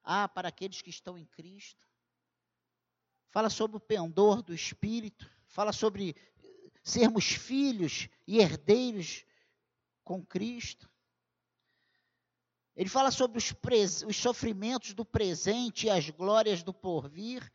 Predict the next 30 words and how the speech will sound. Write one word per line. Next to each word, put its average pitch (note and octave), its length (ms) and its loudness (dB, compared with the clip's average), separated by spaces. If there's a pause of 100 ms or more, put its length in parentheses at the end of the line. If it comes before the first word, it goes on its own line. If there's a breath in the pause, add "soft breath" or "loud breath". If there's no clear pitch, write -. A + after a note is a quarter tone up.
(320)
Tem B3+ 120 8
pessoas A#3+ 460 4
que A3 100 -6
vêm G#3+ 220 2
para A3 160 4
a G3+ 40 2
igreja F#3 640 6 (480)
na G#3+ 220 6
busca B3+ 460 4
do A#3+ 120 2
pare C4 440 6
de A#3 120 -6
sofrer. A#3 680 4 (180 soft breath)
Isso D4 380 0
é C#4 60 6
uma C#4 240 4
chamada B3+ 680 6
mentirosa, B3 800 4
porque - 300 2
não, C#4 240 0 (400 loud breath)
não D4+ 180 12
é B3+ 200 12
essa D#4 220 8
a - 40 0
proposta C4 680 4
de G3+ 120 -10
Cristo C#4 440 -2
para A#3 140 -2
a - 20 2
igreja. A3 640 -2